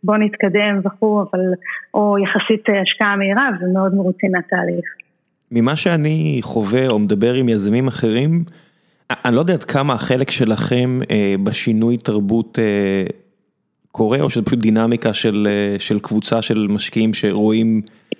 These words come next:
Speaker 2: אאוטלייר וצריכים להתיישר, אבל נראה שיש איזשהו שינוי במגמה לכיוון הזה, מצד הרבה מאוד גופים שמבינים שהם צריכים לעבוד הרבה יותר מהר ובצורה הרבה פחות, אה, מתחמקת, נקרא לזה.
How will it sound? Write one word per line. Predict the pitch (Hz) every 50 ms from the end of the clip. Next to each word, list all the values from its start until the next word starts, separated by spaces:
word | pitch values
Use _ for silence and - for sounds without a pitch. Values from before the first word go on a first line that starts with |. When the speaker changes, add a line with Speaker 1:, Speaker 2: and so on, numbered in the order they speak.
| _ _ _ -
Speaker 2:
אאוטלייר | 117 123 120 - 123 117 113 110 104
וצריכים | 104 - 101 - 135 123
להתיישר, | 120 117 - 104 - - - 147 165 147
אבל | 117 104 107 107 - -
נראה | 107 110 110 110 120 143 156
שיש | - - 151 147 147 165
איזשהו | 156 139 139 - 135 123
שינוי | - - 120 117 117 123 123 117 - -
במגמה | 107 110 110 110 107 104 110 110 113 117 113
לכיוון | 113 110 - 117 104 101 107 107 104
הזה, | 101 87 98 92 - - _ _ _ _ _ -
מצד | 110 104 - 120 113
הרבה | 107 107 104 120 123
מאוד | 123 117 110 104 95
גופים | 98 101 - - 110 107 98
שמבינים | - 104 104 95 104 104 110 104
שהם | - 113
צריכים | 101 - - 117 107
לעבוד | 107 95 101 107 104
הרבה | 104 101 101 107
יותר | 107 107 - 120 104
מהר | 104 107 107 110 113 107 107
ובצורה | 107 98 98 - - 104 107 107
הרבה | 101 101 98 107
פחות, | - - - - 113 107 - -
אה, | 113 104
מתחמקת, | 98 101 98 - - 104 104 107 104 - 98 -
נקרא | 95 - - 95 95
לזה. | 95 95 98